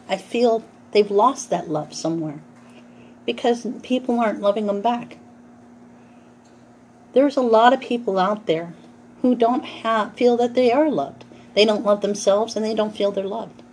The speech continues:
But you hold a door open to them.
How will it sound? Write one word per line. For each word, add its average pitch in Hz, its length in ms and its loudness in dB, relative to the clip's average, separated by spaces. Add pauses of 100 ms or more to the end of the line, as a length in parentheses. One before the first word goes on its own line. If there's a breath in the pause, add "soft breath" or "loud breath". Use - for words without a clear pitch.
(960 loud breath)
But - 160 -14
you 262 120 -2
hold 269 240 2
a 233 60 4
door 226 320 6
open 185 300 0
to 175 140 -6
them. 151 300 -8